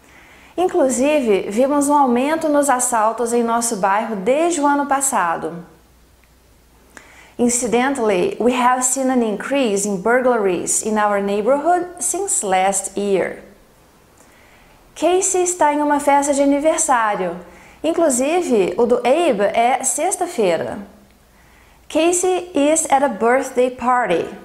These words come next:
Speaking of birthdays, Abe's is Friday. Inclusive, já pagamos nossas contas de cartão de crédito?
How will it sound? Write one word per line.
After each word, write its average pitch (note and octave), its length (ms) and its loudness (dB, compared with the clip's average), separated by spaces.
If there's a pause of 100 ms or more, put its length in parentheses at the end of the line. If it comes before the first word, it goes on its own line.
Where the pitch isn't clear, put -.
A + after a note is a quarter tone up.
(120)
Speaking A3 480 -2
of B3+ 240 0
birthdays, D4 720 0
Abe's C4 760 0
is G3+ 260 0
Friday. B3+ 800 -2 (1120)
Inclusive, E4 840 0
já F4+ 120 2
pagamos D#4 600 0
nossas A#3+ 320 0
contas G#3+ 340 0
de G3+ 80 -4
cartão G3+ 360 -2
de G3 100 -2
crédito? A#3 680 0